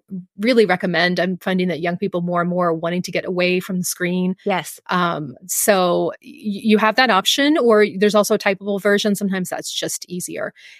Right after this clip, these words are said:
Speaker 1: And that just lets kids sort of reflect on things and have something to keep, um, to help build that toolbox of strategies. So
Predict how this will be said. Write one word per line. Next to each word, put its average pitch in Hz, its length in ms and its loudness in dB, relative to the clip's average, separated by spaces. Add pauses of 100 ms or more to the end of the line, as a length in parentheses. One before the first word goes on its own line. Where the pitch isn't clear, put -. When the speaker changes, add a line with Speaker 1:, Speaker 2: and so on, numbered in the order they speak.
Speaker 1:
And 208 140 2
that 214 140 4
just 220 180 -2
lets 202 180 0
kids 214 200 0
sort 190 160 0
of 175 80 -6
reflect 170 360 -6
on 208 140 4
things 214 260 4
and 190 120 0
have 240 140 -4
something 247 260 4
to 196 100 0
keep, - 540 -8 (480)
um, 196 420 0
to 220 140 0
help 196 180 0
build 190 220 0
that 180 160 0
toolbox 165 560 -2
of 185 120 -14
strategies. 175 720 -6
So 180 280 0